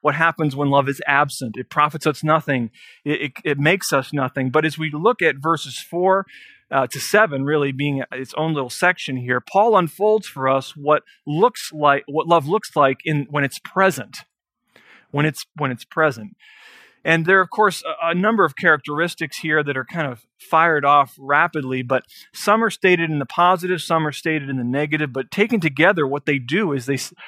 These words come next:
the verses four to seven sketch out for us this beautiful picture of what love looks like in the heart of a believer who is mature and who is walking with the Spirit, walking in the Spirit.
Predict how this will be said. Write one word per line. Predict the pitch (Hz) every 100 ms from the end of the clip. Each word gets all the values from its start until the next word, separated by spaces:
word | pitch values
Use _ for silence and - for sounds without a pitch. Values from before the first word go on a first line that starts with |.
| -
the | 156
verses | 156 180 143
four | - 202
to | 180
seven | - 202 156
sketch | - - - 208 -
out | 170 202
for | - 156 131
us | 131 -
this | 143 - - - -
beautiful | 160 254 202 -
picture | 123 185 185 -
of | 147 131
what | 147
love | 147 160 139
looks | 170 -
like | 151 139
in | 147
the | 139
heart | - 160 170
of | 135
a |
believer | 123 127 147 196 139 127 120 - -
who | - 156
is | 131
mature | 139 131 - 214 147 131 131 _ _ -
and | 143 139
who | 151
is | 131
walking | 120 135 135 143 127
with | 123
the | 117
Spirit, | - - 131 113
walking | 131 131 139 131
in | 135
the | 113
Spirit. | - 131 113